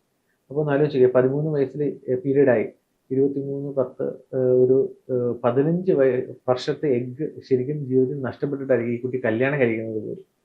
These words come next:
അപ്പൊ ഈ പതിനഞ്ച്, ഇപ്പൊ പണ്ട് ജീവിച്ചിരിക്കുന്നവരാണെങ്കിൽ പതിനഞ്ച്, പതിനെട്ട് വയസ്സൊക്കെ ആകുമ്പോൾ കല്യാണം കഴിക്കും. അപ്പം അവർക്ക് ഈ ഇൻഫെർട്ടിലിറ്റി എന്നത്രയും കുറവായിരുന്നു. ഇപ്പൊ ലേറ്റ് ആകും തോറും എഗ്ഗിന്റെ ക്വാളിറ്റി കുറയാൻ തുടങ്ങും.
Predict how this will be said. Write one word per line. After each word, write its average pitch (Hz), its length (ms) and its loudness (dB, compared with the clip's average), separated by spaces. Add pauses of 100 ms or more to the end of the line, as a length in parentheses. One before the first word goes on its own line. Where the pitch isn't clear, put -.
(400)
അപ്പൊ 139 120 -2
ഈ 165 200 -2
പതിനഞ്ച്, 156 520 0
ഇപ്പൊ 160 160 0
പണ്ട് 147 320 2
ജീവിച്ചിരിക്കുന്നവരാണെങ്കിൽ 147 800 2
പതിനഞ്ച്, 127 380 2
പതിനെട്ട് 123 340 0
വയസ്സൊക്കെ 127 280 0
ആകുമ്പോൾ 123 200 -2
കല്യാണം 117 220 -2
കഴിക്കും. 101 260 -2
അപ്പം - 500 -20
അവർക്ക് 151 220 -6
ഈ 170 100 -4
ഇൻഫെർട്ടിലിറ്റി 165 540 -6
എന്നത്രയും 165 360 -4
കുറവായിരുന്നു. 143 480 4
ഇപ്പൊ - 840 -14
ലേറ്റ് 147 480 6
ആകും 135 260 4
തോറും 127 300 2
എഗ്ഗിന്റെ 139 320 -2
ക്വാളിറ്റി 120 320 -4
കുറയാൻ 104 280 -4
തുടങ്ങും. - 280 -14